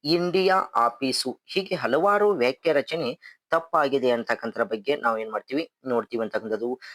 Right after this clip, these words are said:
ಕನ್ನಡ ಅರ್ಹತಾ ಪರೀಕ್ಷೆಯಲ್ಲಿ ಹತ್ತಾರು ಇಂಗ್ಲಿಷ್ ಪದಗಳಿವೆ. ಹೈಕೋರ್ಟ್ ಅನುಮತಿ ಕೊಟ್ಟರೂ ಕೂಡ ಹಾಲ್ ಟಿಕೆಟ್ ಸಿಗದೆ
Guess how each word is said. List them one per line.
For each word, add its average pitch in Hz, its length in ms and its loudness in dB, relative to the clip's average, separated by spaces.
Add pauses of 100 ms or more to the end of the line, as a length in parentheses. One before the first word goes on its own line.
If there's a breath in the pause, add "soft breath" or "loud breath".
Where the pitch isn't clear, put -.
(160 loud breath)
ಕನ್ನಡ 185 320 2
ಅರ್ಹತಾ 151 640 2
ಪರೀಕ್ಷೆಯಲ್ಲಿ 160 600 0
ಹತ್ತಾರು 139 600 0
ಇಂಗ್ಲಿಷ್ 139 520 -2
ಪದಗಳಿವೆ. 123 580 2 (460 loud breath)
ಹೈಕೋರ್ಟ್ 151 460 0
ಅನುಮತಿ 151 540 0
ಕೊಟ್ಟರೂ 131 440 -2
ಕೂಡ 110 200 -2 (200)
ಹಾಲ್ 156 360 2
ಟಿಕೆಟ್ - 320 -8
ಸಿಗದೆ 123 540 -2